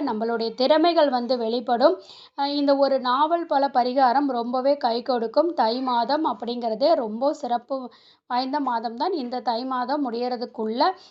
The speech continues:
இதை பண்ணிடுங்க. இந்த நாவல் பழ விதையை என்ன பெருசா நீங்க வந்து செஞ்சுட்ட போகுதுன்னு கேள்வி கேட்காதீங்க. இதோட விலை ரொம்ப கம்மி தான். இந்த ஐந்து நிமிட பூஜை உங்க வாழ்க்கையே புரட்டி போகுது.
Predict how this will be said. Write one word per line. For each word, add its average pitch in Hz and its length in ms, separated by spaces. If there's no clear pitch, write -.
இதை 254 180
பண்ணிடுங்க. 254 760
இந்த 247 220
நாவல் 240 400
பழ 240 220
விதையை 226 480
என்ன 254 380
பெருசா 240 460
நீங்க 247 300
வந்து 226 340
செஞ்சுட்ட 247 380
போகுதுன்னு 233 440
கேள்வி 226 320
கேட்காதீங்க. 226 560
இதோட 214 360
விலை 240 260
ரொம்ப 240 320
கம்மி 240 400
தான். 240 200
இந்த 262 200
ஐந்து 339 320
நிமிட 285 320
பூஜை 247 340
உங்க 247 180
வாழ்க்கையே 262 560
புரட்டி 247 400
போகுது. 226 440